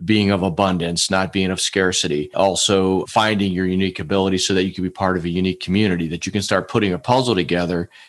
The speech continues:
and you'd be able to bond with other people that will be able to fill your puzzle out. Because Dan wrote a great book called Who, Not How. And that really hit me too. I'm like, "I've been trying to do all the hows.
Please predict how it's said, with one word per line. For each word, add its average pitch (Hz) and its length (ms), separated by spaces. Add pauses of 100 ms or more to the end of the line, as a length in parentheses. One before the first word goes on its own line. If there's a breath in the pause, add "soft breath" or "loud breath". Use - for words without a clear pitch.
(100)
and 98 160
you'd 95 160
be 98 160
able 92 160
to 90 160
bond 98 480
with 90 180
other 92 220
people 90 640 (280 soft breath)
that 92 540 (140)
will 107 160
be 110 100
able 101 140
to 98 80
fill 117 240
your 92 100
puzzle 117 420
out. 82 180
Because 98 520 (340)
Dan 117 280
wrote 92 180
a 90 40
great 92 280
book 92 180
called 87 380
Who, 101 420
Not 95 220
How. 90 480 (500 loud breath)
And 92 200
that 113 240
really 95 240
hit 95 180
me 90 100
too. 123 300
I'm 92 120
like, 95 280
"I've 120 140
been 120 100
trying 101 280
to 92 60
do 95 220
all 92 140
the 82 80
hows. - 480